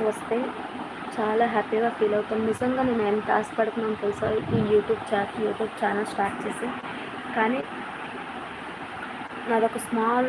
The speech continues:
అంటే స్మాల్ రిక్వెస్ట్ అండి. ఏం లేదు, చిన్న స్మాల్ సబ్స్క్రైబ్ అక్కడే ఉంటుంది, దాని మీద క్లిక్ చేస్తే బటన్ అయిపోతుంది సబ్స్క్రైబ్ కదా. So ఇది చేస్తారని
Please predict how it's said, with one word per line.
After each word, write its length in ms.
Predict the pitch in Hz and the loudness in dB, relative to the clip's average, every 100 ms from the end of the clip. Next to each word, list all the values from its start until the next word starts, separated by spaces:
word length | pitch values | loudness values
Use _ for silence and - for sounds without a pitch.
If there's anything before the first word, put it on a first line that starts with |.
| 254 | 2
అంటే 200 | 240 247 - | 0 -2 -2
స్మాల్ 400 | 214 208 220 220 | 2 4 4 2
రిక్వెస్ట్ 360 | 214 214 214 - | 0 -2 -4 -4
అండి. 180 | 202 202 262 - - 233 | -2 -2 -2 -4 -2 8
ఏం 120 | 233 240 240 | 8 8 6
లేదు, 200 | 214 208 - - | 4 2 -2 -2
చిన్న 400 | 233 240 254 262 | 0 2 2 0
స్మాల్ 400 | - 226 226 247 247 - | 0 2 4 4 0 0
సబ్స్క్రైబ్ 520 | 208 - - 247 240 - - - - | 0 -2 0 2 2 -2 -8 -4 -4
అక్కడే 280 | 202 - 269 262 | -2 2 4 6
ఉంటుంది, 320 | 233 226 214 | 4 2 4
దాని 140 | 202 208 | 4 6
మీద 140 | 214 226 - | 4 4 2
క్లిక్ 220 | 240 220 - | 0 0 0
చేస్తే 240 | 240 - 226 | 2 2 4
బటన్ 300 | 214 214 220 214 - | 4 6 4 4 2
అయిపోతుంది 540 | 208 - 220 214 208 208 | 0 0 0 0 0 2
సబ్స్క్రైబ్ 460 | 214 - - 226 202 - | 0 -2 -2 -4 -2 -2
కదా. 180 | 196 226 - - - - - - | -2 -4 -6 -10 -10 -10 -10 -4
So 100 | - 247 - - 233 | 0 0 -2 -4 -4
ఇది 160 | 220 226 220 | 0 2 6
చేస్తారని 560 | 208 214 262 247 233 | 6 4 2 2 4